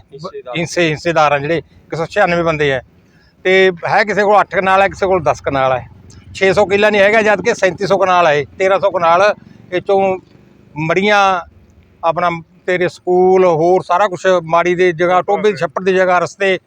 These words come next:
Speaker 2: ਕੱਟੇ ਹੋਏ ਆ, ਤੇਰਾਂ ਸੌ ਕਨਾਲ, ਸੈਂਤੀ ਸੌ ਕਨਾਲ ਜਗ੍ਹਾ ਹੈ ਜਿਹੜੀ ਸਾਰੀ ਹੈਗੀ ਹੈ।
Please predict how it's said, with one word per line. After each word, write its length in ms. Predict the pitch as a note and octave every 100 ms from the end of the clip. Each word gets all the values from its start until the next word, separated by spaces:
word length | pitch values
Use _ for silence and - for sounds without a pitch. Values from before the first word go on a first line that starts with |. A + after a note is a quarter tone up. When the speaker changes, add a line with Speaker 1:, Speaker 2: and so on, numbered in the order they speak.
| _
Speaker 2:
ਕੱਟੇ 180 | E3+ E3
ਹੋਏ 120 | D#3+
ਆ, 60 | D3
ਤੇਰਾਂ 240 | C#3 D3+
ਸੌ 120 | C3 C3+
ਕਨਾਲ, 220 | C#3+ C3+ _ _
ਸੈਂਤੀ 340 | - F#3 E3 G3
ਸੌ 140 | G3
ਕਨਾਲ 240 | F#3 F#3+ F3
ਜਗ੍ਹਾ 220 | F3 E3
ਹੈ 80 | D3
ਜਿਹੜੀ 240 | D#3+ F3 - _ _
ਸਾਰੀ 260 | D3+ E3+ C3+
ਹੈਗੀ 280 | C3+
ਹੈ। 40 | D3+